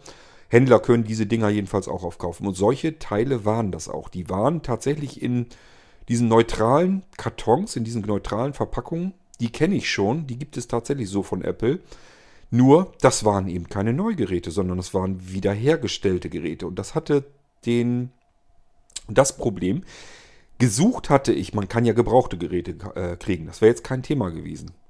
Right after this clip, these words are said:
Gebrauchte Geräte noch und nöcher. Mir ging das darum, ich wusste ja, dass das iPhone sechs mit dem Akku, äh, der wird ja nicht im perfekten Zustand sein. Das sind alte Geräte. Und ich wollte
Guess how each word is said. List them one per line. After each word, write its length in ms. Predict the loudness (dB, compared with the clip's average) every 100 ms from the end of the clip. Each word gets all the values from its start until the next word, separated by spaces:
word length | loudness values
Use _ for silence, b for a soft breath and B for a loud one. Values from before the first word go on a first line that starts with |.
| _
Gebrauchte 480 | -8 2 2 2 -2
Geräte 340 | -4 -4 -4 -2
noch 280 | -2 -2
und 100 | -2
nöcher. 300 | -6 -6 -8
Mir 200 | -4 -4
ging 160 | -2 -4
das 180 | -6 -4
darum, 440 | -4 -2 -2 -2 B B B B B B
ich 80 | 4
wusste 280 | 4 4 2
ja, 100 | 2
dass 140 | 0
das 160 | -4 -2
iPhone 400 | -2 0 -2 2
sechs 480 | 0 0 -8 -12 -20 _ _ _
mit 160 | -4 0
dem 160 | 0
Akku, 380 | 0 -2 0 -2 -4 _ _ _ _ _ _ _ _ -4
äh, 380 | -2 0 -2 -4 -12 _ _ _ _ _
der 140 | 4 4
wird 160 | 4
ja 80 | 4
nicht 260 | 4 -4 -4
im 180 | -4
perfekten 380 | -2 -2 -2 -4
Zustand 400 | -8 -4 -2 -2
sein. 140 | -4 -6
Das 100 | -6
sind 220 | -4 2
alte 260 | 2 2
Geräte. 540 | -4 -2 -2 -2 -6 -8 _ -20 b b b b b b
Und 200 | -2 -2
ich 120 | 4
wollte 460 | 8 8 6 0